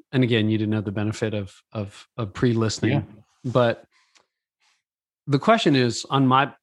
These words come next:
Speaker 1: platform, I've just heard from so many leaders who are like, "It's no big deal. I wanna get back. I wanna get everyone back in the room.
Speaker 2: Wow.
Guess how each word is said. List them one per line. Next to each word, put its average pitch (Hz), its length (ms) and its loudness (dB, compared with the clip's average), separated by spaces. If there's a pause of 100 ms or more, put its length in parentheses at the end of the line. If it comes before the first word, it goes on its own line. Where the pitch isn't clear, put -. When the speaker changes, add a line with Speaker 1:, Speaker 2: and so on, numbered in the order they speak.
(120)
Speaker 1:
platform, 113 720 -2 (100)
I've 127 200 -2
just 123 180 -2
heard 123 200 0
from 120 160 0
so 143 180 0
many 123 240 2
leaders 110 440 -2
who 120 120 -2
are 113 80 -2
like, 104 240 -6
"It's - 180 -6
no 139 160 4
big 131 220 0
deal. 113 560 0
I 120 80 -8
wanna 123 220 2
get 113 180 -4
back. 107 320 -4
I 113 40 -6
wanna 107 200 -2
get 113 140 0
everyone 117 300 0
back 110 260 -2
in 113 60 -6
the 107 60 -4
room. 107 460 -2 (100)
Speaker 2:
Wow. 82 180 -6